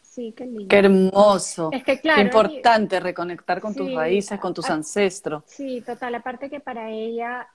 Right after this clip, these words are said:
Speaker 1: eh, claro, es, o sea, son tus, tus raíces,
Speaker 2: Claro,
Speaker 1: ¿no?
Speaker 2: tus raíces,
Speaker 1: También,
Speaker 2: tus
Speaker 1: entonces,
Speaker 2: ancestros.
Speaker 1: qué bonito
Speaker 2: Exacto. Para mí
Speaker 1: conocer.
Speaker 2: también ha sido importante estar siempre que me voy a Italia al, al, al pueblo de mi papá y estar ahí. Aparte que mi papá
Speaker 1: Claro.
Speaker 2: está enterrado en ese pueblo.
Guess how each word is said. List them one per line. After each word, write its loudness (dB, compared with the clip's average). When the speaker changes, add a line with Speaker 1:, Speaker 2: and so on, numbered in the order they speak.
Speaker 1:
eh, -14
claro, -2
es, -8
o -14
sea, -8
son -10
tus, -6
tus -6
raíces, -2
Speaker 2:
Claro, 0
Speaker 1:
¿no? -2
Speaker 2:
tus 4
raíces, 8
Speaker 1:
También, -4
Speaker 2:
tus -6
Speaker 1:
entonces, -2
Speaker 2:
ancestros. -2
Speaker 1:
qué -4
bonito -6
Speaker 2:
Exacto. 2
Para 2
mí -2
Speaker 1:
conocer. -4
Speaker 2:
también 4
ha 4
sido -4
importante -2
estar -2
siempre -2
que -2
me -4
voy 0
a -2
Italia 4
al, 0
al, -6
al -12
pueblo -6
de -6
mi -8
papá -6
y -8
estar -12
ahí. -10
Aparte -14
que -8
mi -8
papá -10
Speaker 1:
Claro. -4
Speaker 2:
está -4
enterrado -2
en -10
ese -18
pueblo. -16